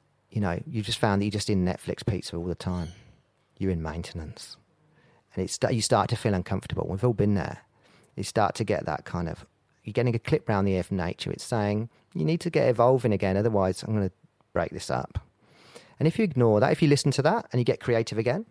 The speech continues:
because you're feeling uncomfortable, you go, "Oh, no, I'll get creative again." And you start doing new things, then yeah, that's good. But if you don't, eventually nature will come in. And if you haven't removed what's become irrelevant, destruction will remove that for you,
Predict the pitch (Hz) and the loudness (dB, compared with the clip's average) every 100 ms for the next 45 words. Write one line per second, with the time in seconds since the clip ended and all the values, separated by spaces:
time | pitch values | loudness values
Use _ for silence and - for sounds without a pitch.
0 | _ _ _ _ _ - - - 110 104 | _ _ _ _ _ -10 -8 -4 -2 -2
1 | 95 107 - - 139 120 233 240 165 226 | -2 -4 -4 -2 0 0 0 0 0 -2
2 | 196 139 131 - - 104 107 - 104 - | -2 0 0 -2 -8 -4 -4 -2 -2 -2
3 | 98 92 117 117 107 98 92 - - - | -2 -2 -6 -4 -4 -4 -4 -8 -14 -12
4 | 92 - 90 - _ - - - 107 110 | -10 -6 -8 -8 _ -20 -14 -6 -4 -2
5 | 147 147 104 - 110 127 - - 87 90 | 2 2 2 -2 -2 -2 -2 -2 -2 -4
6 | - _ _ 123 135 - 123 104 - 95 | -12 _ _ -2 -2 -2 -2 -2 -2 -2
7 | 92 92 92 110 101 180 - - 123 113 | -2 -2 -4 -6 -4 -4 -4 -2 0 2
8 | 107 98 104 - - 110 - 98 90 131 | 0 0 -4 -4 -6 -6 -4 -4 -2 -2
9 | 156 117 120 - - - - _ _ _ | -2 -2 -6 -8 -20 -20 -20 _ _ _
10 | _ _ _ _ _ - 123 - 135 - | _ _ _ _ _ -8 -8 -4 -4 -4
11 | - 101 95 98 101 92 90 85 80 - | -6 -6 -8 -10 -8 -4 -4 -6 -8 -12
12 | - 92 90 | -12 -12 -12